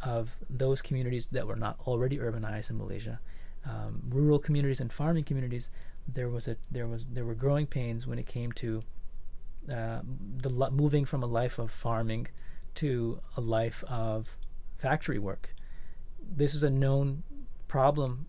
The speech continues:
in, uh, the eighteen hundreds in, uh, the British context, where there were questions of workplace safety, um, older, elderly people who were laid off of their jobs, not being able to pay for, you know, daily expenses.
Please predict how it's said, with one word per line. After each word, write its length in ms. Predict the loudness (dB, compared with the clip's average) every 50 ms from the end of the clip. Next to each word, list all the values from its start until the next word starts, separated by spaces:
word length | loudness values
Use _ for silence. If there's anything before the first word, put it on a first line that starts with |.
| -4 -2 0
in, 400 | 0 0 0 0 0 -2 -4 -4 -6 -6 -4
uh, 220 | -2 -2 0 0 0
the 160 | 0 0 0
eighteen 260 | 0 0 0 0 0
hundreds 580 | 2 2 2 2 2 2 0 0 0 -2 -2 -2 -4
in, 340 | -2 -2 -2 -2 -2 -2 -4 -4 -6
uh, 360 | -6 -4 -4 -2 -2 -2 -2 -2
the 100 | -2 0
British 240 | 4 4 4 4 4 2
context, 560 | 0 0 0 0 0 0 0 0 0 0 0 -2 -2 -2 -6 -6 -6 -4 -2
where 240 | 0 2 2 2 2
there 180 | 2 2 2
were 100 | 2 0
questions 540 | -2 0 0 0 0 0 0 -2 -2 0 0
of 140 | 0 0 0
workplace 560 | 0 0 0 0 0 0 0 0 0 2 2
safety, 580 | 2 2 2 0 0 -2 -2 -2 -2 -2 -4 -4 -6 -6 -6 -6 -4 -4 -4 -2 -2
um, 580 | -2 -2 -2 -2 -2 -2 -4 -4 -4 -4 -4 -6 -6 -6 -6 -4 -4 -4 -4 -4 -4 -2
older, 360 | 0 2 2 2 2 2 0 0 0
elderly 400 | 0 2 2 4 4 4 4 2
people 460 | 0 0 -2 -2 0 0 0 2 2 0
who 100 | 0 0
were 200 | 0 0 0 0 0
laid 240 | 2 2 2 2 4
off 180 | 4 2 2 2
of 120 | 0 -2
their 100 | 0 -2
jobs, 560 | 0 0 0 0 2 2 0 0 -2 -2 -2
not 180 | -2 -2 -2 -2
being 140 | -2 -2 -2
able 220 | -2 -2 0 0
to 320 | 0 0 0 0 0 -2 -2 -4 -6 -4 -2 -2 -2 0 0
pay 320 | 0 0 0 0 0 0
for, 480 | -2 -2 -2 0 0 2 2 0 0 -2 -4 -6 -6 -6
you 80 | -4 -4
know, 60 | -4
daily 300 | -2 -2 -2 0 0 0
expenses. 800 | 0 0 0 2 4 4 4 4 2 2 4 4 4 2 0